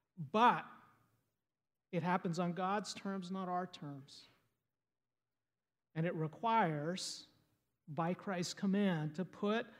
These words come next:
to death the sinful and self-righteous desires and habits of our flesh. Not by our schemes and plans, and we talked about this, like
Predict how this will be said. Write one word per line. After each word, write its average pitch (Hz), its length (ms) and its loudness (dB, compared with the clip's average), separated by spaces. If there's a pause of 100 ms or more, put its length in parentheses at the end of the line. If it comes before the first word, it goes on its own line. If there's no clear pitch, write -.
(200)
to 208 140 2
death 170 480 4 (560)
the 170 100 2
sinful 175 800 2
and 175 160 0
self-righteous 185 1000 2
desires 180 880 4 (300)
and 196 100 2
habits 170 720 -2 (220)
of 156 100 -6
our 160 160 -4
flesh. 143 580 -8 (420)
Not 180 300 6
by 214 180 8
our 202 340 4
schemes 208 480 2
and 185 120 2
plans, 190 540 2
and 175 140 0
we 165 60 -2
talked 180 340 -2
about 185 340 0
this, 202 360 0
like 165 240 0